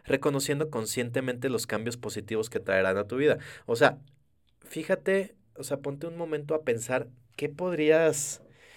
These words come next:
cómo te podría beneficiar el hecho de desarrollar las personas alrededor, o sea, permitir que las personas se desarrollen y también tú mantener esa mentalidad a que no lo sabes todo.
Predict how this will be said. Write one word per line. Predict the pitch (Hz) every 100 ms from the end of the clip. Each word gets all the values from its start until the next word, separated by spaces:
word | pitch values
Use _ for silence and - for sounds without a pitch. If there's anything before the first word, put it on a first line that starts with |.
| - - -
cómo | 196 262
te | 247
podría | - 156 143 151
beneficiar | 180 160 139 117 131 143
el | 123 117
hecho | 117 151 127
de | 120 117 - - - _ _ _ _
desarrollar | - 117 - 110 110 107 123
las | 147 147
personas | 110 107 113 123 - -
alrededor, | 107 113 120 117 127 123
o |
sea, | 113 101
permitir | 104 98 98 120 127
que | 135
las | 120
personas | - 101 113 117
se | -
desarrollen | 107 117 135 147 139 147
y | 123
también | 120 107 110 120
tú | 160
mantener | 151 123 107 101
esa | 135 127
mentalidad | 113 101 101 98 98 98 120
a |
que | 127 98
no | 95
lo | 127
sabes | 127 117 120 120
todo. | 135 156 117